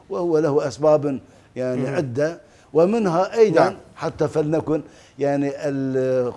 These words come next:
Speaker 1: آه، الدول الخارجية، آه، إنني أعتقد بأن لهم دخل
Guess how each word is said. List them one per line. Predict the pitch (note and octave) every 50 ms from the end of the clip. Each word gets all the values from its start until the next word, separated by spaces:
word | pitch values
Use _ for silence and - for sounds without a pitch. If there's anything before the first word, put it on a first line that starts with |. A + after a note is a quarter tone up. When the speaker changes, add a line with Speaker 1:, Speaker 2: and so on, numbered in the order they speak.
| - D#3 D3+
Speaker 1:
آه، | C3 B2+ A#2+ A#2+ B2+ C3 C3 B2+ B2 C3+ C#3
الدول | B2+ B2 C#3 G3+ A3 A3 F#3+
الخارجية، | E3 D3 - - C#3 C#3 C3+ C3+ B2 G#2 A2+ B2 B2+ C3 D3 D3+ - - - _ _ - _ _ _ _ -
آه، | A#2+ A#2+ A#2 A#2+ A#2 A#2 A2+ A#2 A2+ A#2 A#2+ A#2+ B2 -
إنني | F3+ F3 E3+ E3 D3+ D3 D3 D3
أعتقد | C#3 C3 C3 C3 - E3+ - D3 D3+ C#3+ C#3+ C3+
بأن | D3 D#3+ E3+ D#3+ D3 C#3+
لهم | C#3 C3 C#3+ D3+ B2 C#3+ C3+ C3 - - - - - - - G#2+
دخل | D#3+ F3 E3 - - B2 C3+ C#3 E3 F#3 G3 E3